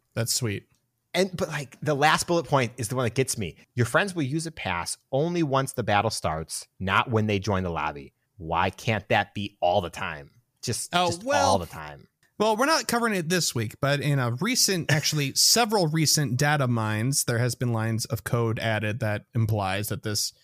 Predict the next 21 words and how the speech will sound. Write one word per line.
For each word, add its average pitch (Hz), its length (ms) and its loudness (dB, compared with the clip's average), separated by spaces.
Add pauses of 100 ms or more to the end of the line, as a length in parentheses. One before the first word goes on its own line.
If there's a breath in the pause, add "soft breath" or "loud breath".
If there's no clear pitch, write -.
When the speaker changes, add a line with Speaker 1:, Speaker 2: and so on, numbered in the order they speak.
(140)
Speaker 1:
might 104 260 -2
also 107 320 -2
be 113 140 -2
a 110 60 -2
quality 104 300 -4
of 113 100 -4
life 101 140 -4
update 107 380 -4
for 156 140 -4
regular 135 340 0
raiders 104 320 -4
that 113 100 -4
are 113 60 -2
not 104 140 -2
Speaker 2:
It - 20 -2
Speaker 1:
promoting. - 240 4
Speaker 2:
only 156 180 2
took, 160 420 -2
like, 131 320 -6
three 131 200 -6
years, 127 480 -4